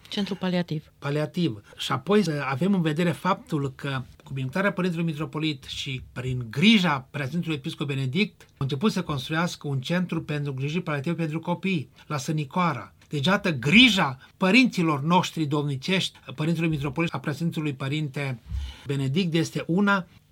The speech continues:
Speaker 2: ca mereu să fie acolo unde este suferință, pentru a-i mângâia, pentru a-i întări, pentru a le da speranță, pentru a se ruga pentru ei și pentru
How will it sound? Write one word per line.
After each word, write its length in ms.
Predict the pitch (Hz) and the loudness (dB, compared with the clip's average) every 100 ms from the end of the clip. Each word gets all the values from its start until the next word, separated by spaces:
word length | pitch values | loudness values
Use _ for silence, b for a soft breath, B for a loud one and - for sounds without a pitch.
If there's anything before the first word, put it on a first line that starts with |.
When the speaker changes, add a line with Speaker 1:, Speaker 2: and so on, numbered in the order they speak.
| - | 4
Speaker 2:
ca 140 | - | 4
mereu 580 | 147 139 127 175 202 190 - - _ - - | 4 0 0 0 -2 -4 -10 -20 _ -8 -8
să 200 | - 135 | -6 -8
fie 560 | - 165 165 151 143 _ _ - | -4 -2 -2 -4 -10 _ _ -18
acolo 500 | 127 - 147 139 131 | -16 -8 -6 -6 -4
unde 200 | 131 127 | -4 -4
este 160 | - | -8
suferință, 800 | 127 - 113 123 165 165 165 160 b b b _ | -14 -12 -8 -4 -4 -4 -6 -6 b b b _
pentru 260 | 151 139 | -6 -2
a-i 60 | 135 | -2
mângâia, 600 | 123 113 107 127 151 160 - _ _ | -4 -6 -6 -2 -2 -4 -12 _ _
pentru 260 | 143 135 135 | -6 -4 -4
a-i 80 | |
întări, 520 | 123 110 113 131 147 139 _ - | -4 -6 -8 -6 -8 -10 _ -10
pentru 220 | 139 127 | -6 -4
a 40 | 139 | -4
le 80 | |
da 140 | 131 127 | -4 -6
speranță, 840 | - 117 131 156 147 147 139 135 - _ - | -8 -6 -4 -4 -4 -6 -6 -8 -14 _ -10
pentru 240 | 135 135 | -6 -6
a 40 | |
se 140 | 131 127 | -6 -6
ruga 220 | 120 131 | -6 -6
pentru 360 | 131 117 104 117 | -6 -10 -10 -6
ei 400 | 131 147 151 131 b b b b | -4 -2 -4 -10 b b b b
și 240 | - - | -8 -8
pentru 560 | 131 143 135 135 135 | -4 -6 -4 -6 -8